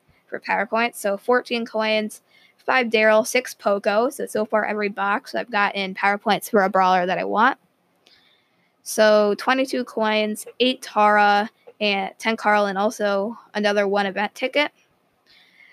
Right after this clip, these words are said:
Fourteen coins, six Rosa, s-, and seven Nita. Eighteen coins, six Bull, twenty-five B B. Okay, maybe I actually will be able to <laughs> max out B B at this rate.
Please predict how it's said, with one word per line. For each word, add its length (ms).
Fourteen 540
coins, 720
six 400
Rosa, 680
s-, 160
and 200
seven 300
Nita. 360
Eighteen 400
coins, 680
six 340
Bull, 580
twenty-five 760
B 220
B. 240
Okay, 440
maybe 280
I 20
actually 340
will 260
be 100
able 140
to 120
<laughs> 80
max 300
out 200
B 200
B 140
at 100
this 180
rate. 320